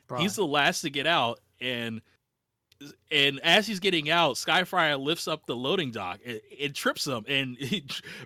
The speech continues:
Speaker 2: Brawn falls, <laughs> and, and Skyfire is like, "Oh, I didn't,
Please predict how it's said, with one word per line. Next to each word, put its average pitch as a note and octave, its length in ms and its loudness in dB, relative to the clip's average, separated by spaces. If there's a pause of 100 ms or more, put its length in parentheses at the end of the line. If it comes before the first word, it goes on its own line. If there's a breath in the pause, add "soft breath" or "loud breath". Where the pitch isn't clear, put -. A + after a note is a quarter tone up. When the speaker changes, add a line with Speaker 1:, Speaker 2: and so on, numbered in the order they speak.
Speaker 2:
Brawn F#3+ 240 8
falls, F#3 520 6
<laughs> - 0 -
and, D3+ 180 -2 (100)
and D#3 140 -2 (380 loud breath)
Skyfire F#3+ 600 6
is D3+ 140 0
like, D3 320 0
"Oh, D3+ 220 2
I E3 160 0
didn't, F#3 260 2